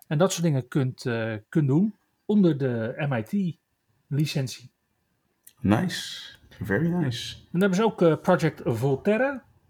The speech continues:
Speaker 1: aangekondigd. En dat is een, eh, A R M vierenzestig desktop, waarmee je dus die A R M vierenzestig Visual Studio kunt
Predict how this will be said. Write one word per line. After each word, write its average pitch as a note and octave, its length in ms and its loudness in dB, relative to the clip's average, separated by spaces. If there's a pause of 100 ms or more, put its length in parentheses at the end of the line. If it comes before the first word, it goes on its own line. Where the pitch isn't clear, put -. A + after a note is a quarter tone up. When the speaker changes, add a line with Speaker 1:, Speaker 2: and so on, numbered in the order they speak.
Speaker 1:
aangekondigd. A#3 1120 -2 (460)
En D3+ 100 -2
dat D3+ 100 0
is - 60 -6
een, C#3 180 0
eh, C3 60 0
A E3 340 2
R D#3+ 140 2
M D3 60 0
vierenzestig D3+ 580 -4
desktop, F#3+ 480 -2 (680)
waarmee C#3 340 2
je C3 80 2
dus B2+ 200 -4
die C3 260 -4
A C#3 120 0
R C3 120 0
M A2+ 60 -6
vierenzestig B2 500 -8
Visual A#2+ 260 -6
Studio F3+ 360 0
kunt F3 360 -4